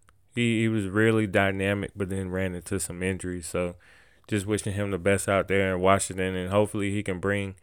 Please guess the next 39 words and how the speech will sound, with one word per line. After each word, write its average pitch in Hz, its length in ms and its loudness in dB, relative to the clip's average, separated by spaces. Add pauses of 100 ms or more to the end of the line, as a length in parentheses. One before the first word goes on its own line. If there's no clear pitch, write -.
(320)
he 120 140 -2
can 107 120 -2
bring 117 240 4
a 113 60 2
little 113 340 6
of 110 120 4
that, 110 220 4 (340)
that 101 160 6
Florida 113 520 4 (480)
up 98 180 2
there 98 200 2
to, 92 180 -2
uh, 90 440 0 (460)
to 104 120 -2
the 92 120 0
Huskies 92 500 0
out 87 180 -6
there 87 240 -8
on 85 60 -14
the 90 80 -14
West 87 260 -10
Coast. 85 320 -10
So, 98 200 -10 (600)
um, 95 280 0
we 107 140 0
got 98 220 2
two 107 220 0
former 98 380 0
U 95 280 -2
S 85 140 -4
C 123 200 -2
quarterbacks 90 580 0
going 90 300 -4
at 87 140 -2
it 85 120 -6
in 82 120 -8
week 87 260 -6
one, 101 280 0
though. 85 260 -2